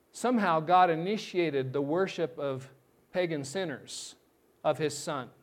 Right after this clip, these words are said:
Whether it was writing a story in Babylonian history that came to pass, like, like who, who put those maps together? Who, who told them the, the stars and the sky, what, what it might, uh, uh, uh, allude to?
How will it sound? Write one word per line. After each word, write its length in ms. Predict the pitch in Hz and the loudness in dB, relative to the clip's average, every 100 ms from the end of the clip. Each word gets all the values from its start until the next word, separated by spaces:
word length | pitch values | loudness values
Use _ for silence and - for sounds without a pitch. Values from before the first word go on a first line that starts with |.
| _ _ _ _ _ _ _ _ _ _ | _ _ _ _ _ _ _ _ _ _
Whether 220 | 175 214 | 4 6
it 60 | 214 | 8
was 260 | 202 175 | 6 4
writing 420 | 156 196 240 240 196 | 4 6 6 4 0
a 80 | |
story 640 | 170 - 220 226 196 165 156 | -4 -2 2 4 4 2 0
in 540 | 175 180 175 165 165 - 151 | -2 -4 -2 -4 -4 -10 2
Babylonian 760 | 175 190 185 190 190 170 156 | 4 4 4 2 2 -2 -2
history 680 | 156 214 - - 139 135 135 - - _ _ | 0 -2 -2 -6 -2 -2 -6 -14 -20 _ _
that 200 | 165 165 | 0 0
came 300 | 165 202 202 | -2 -2 0
to 80 | 170 | -2
pass, 600 | 165 214 202 135 123 - | -2 2 2 2 -4 0
like, 200 | 165 143 - - | 2 2 -6 2
like 220 | 170 175 - - - | 2 2 -4 -20 -2
who, 240 | 285 247 | 2 2
who 160 | 202 294 | 4 2
put 260 | 294 262 | 2 2
those 220 | 233 185 | 4 2
maps 340 | 151 196 214 214 | 2 0 0 -2
together? 440 | 185 190 214 156 | 0 2 4 4
Who, 180 | 185 214 - - | 2 0 -6 -6
who 120 | 262 | 0
told 440 | 269 240 233 202 165 | 2 6 8 8 6
them 300 | 196 190 180 | 4 4 2
the, 120 | 170 | 0
the 160 | 165 165 | 0 -2
stars 600 | - - 208 208 180 170 | -4 2 6 6 4 0
and 100 | 156 | -4
the 80 | 143 | -6
sky, 480 | - 220 214 185 | -4 0 2 4
what, 300 | 170 190 190 | 4 2 0
what 160 | 180 190 | -2 0
it 80 | 160 | 0
might, 260 | 175 160 - - _ - | -2 -2 -6 -16 _ -12
uh, 140 | 160 - - | -10 -8 -6
uh, 300 | 180 185 185 277 240 | -6 -4 -8 -8 -4
uh, 180 | 175 170 | -2 2
allude 460 | 175 175 202 202 165 | 2 6 6 4 0
to? 280 | 156 117 | -2 -2